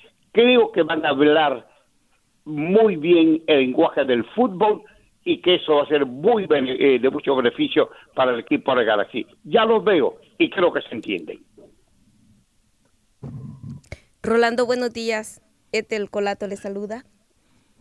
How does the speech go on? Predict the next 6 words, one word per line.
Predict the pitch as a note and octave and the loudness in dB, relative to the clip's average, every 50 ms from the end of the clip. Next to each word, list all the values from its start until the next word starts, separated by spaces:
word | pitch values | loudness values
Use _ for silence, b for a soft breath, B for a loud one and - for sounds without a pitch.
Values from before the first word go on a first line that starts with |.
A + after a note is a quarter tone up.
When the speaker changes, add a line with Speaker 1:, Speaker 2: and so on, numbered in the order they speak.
| - - - - - - - - - - - - _ _ _ _ | -20 -20 -20 -18 -18 -18 -18 -18 -20 -20 -20 -20 _ _ _ _
Speaker 1:
¿Cómo | - - A#3+ A#3 A#3 | 0 2 4 4 2
está? | D#3+ - E3+ C#3 A#2+ | 2 2 2 2 2
Un | G#2+ A2 - | 0 -2 -2
gusto | - E3 D3+ D#3+ F#3 F3 - F3+ | -2 2 2 2 2 2 0 -2
de | D#3 | 0
saludar. | - D3+ C#3 C3 A#2 G#2+ F#2 - | 2 2 2 4 4 2 2 0